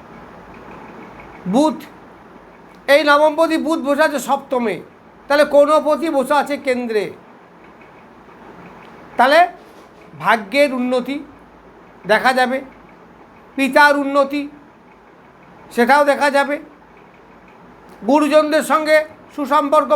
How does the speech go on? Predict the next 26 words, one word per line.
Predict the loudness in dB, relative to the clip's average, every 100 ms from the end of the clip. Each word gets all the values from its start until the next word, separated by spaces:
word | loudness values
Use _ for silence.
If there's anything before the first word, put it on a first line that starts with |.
| -2
বৃদ্ধি, | -6 -6 -8 -8 -16 -20 -20 -20 -20 -20 -20 -20 -20 -20 -20 -18 -2
টিচারের | 0 2 4 4 4
কাছ | 0 -2 -4
থেকে | -4 -4 -4 -8 -20 -20 -20 -20 -20 -20 -20 -20 -20 -2
ছাত্রদের | 0 0 2 2 4 0
উপকার, | -2 0 2 2 -2 -20 -20 -20 -20 -20 -20 -20 -10 -6
এইগুলো | -2 -2 0
সব | 0 0 0
পাবেন। | 0 -2 -8 -20 -20 -20 -20 -20 -20 -20 -20 -20 -20 -2
কারণ | 0 2 0
নবম | 0 0 2
ভাব | 2 0
থেকে | -2 -2
আমাদের | -2 -4 -4
গুরুর | -6 -4 -4
বিচার | -2 0 2
হয়, | 0 -2 -14 -16 -8
শিক্ষকের | -6 -4 0 0 0
বিচার | 0 0 2
হয়, | 0 0 -12 -20 -20 -4
হায়ার | 2 4 4 0
এডুকেশনে | -4 -8 -6 -4 -2
যারা | 0 0
আছেন, | -2 -4 -6 -10 -20 -20 -20 -6 2
কারণ | 2 4
নবমের | 2 2 2